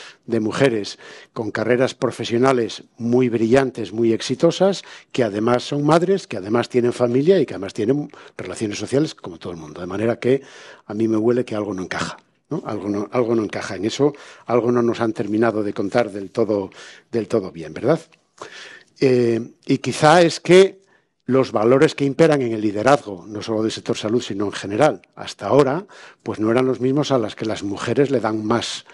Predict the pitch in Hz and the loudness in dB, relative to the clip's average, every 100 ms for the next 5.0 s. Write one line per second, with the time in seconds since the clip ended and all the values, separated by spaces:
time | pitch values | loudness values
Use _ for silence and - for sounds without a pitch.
0 | - - - 117 104 - 175 - 92 131 | -20 -20 -6 -4 -4 2 2 2 -6 -6
1 | 220 _ _ - 101 - 98 104 90 87 | -6 _ _ -10 -8 -6 -6 -6 -4 0
2 | 151 156 120 143 165 _ _ - - - | 0 0 -4 -4 -6 _ _ -20 -18 -18
3 | - _ 117 101 - 110 - 113 117 104 | -20 _ -8 -6 -2 -2 -2 -4 -2 -4
4 | 98 120 110 95 92 - 139 123 139 | -4 -6 -6 -4 -8 -2 0 2 0